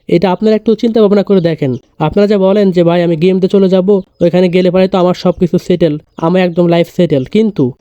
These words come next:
আপনারা এইভাবে একটু চিন্তা ভাবনা করে দেখেন যে আপনারা একটা দেশে যাচ্ছেন যে সেখানে আপনারা আশ্রয় ভিক্ষা চাচ্ছেন যে, "ভাই, আমি আপনার দেশে আসছি,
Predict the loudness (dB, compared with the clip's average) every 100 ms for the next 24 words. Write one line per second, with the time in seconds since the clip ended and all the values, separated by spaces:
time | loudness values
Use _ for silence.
0 | _ -6 -2 0 0 0 0 0 0 0
1 | 0 0 0 2 2 0 -2 -4 -4 -6
2 | -4 -2 -2 -2 0 0 0 -2 -4 -2
3 | 0 2 2 2 2 0 0 0 0 0
4 | 0 -2 -4 _ -6 -6 -2 0 2 0
5 | -2 -2 -2 -4 -6 -6 _ -6 -2 0
6 | 0 2 2 0 0 0 -2 -4 -4 -2
7 | -2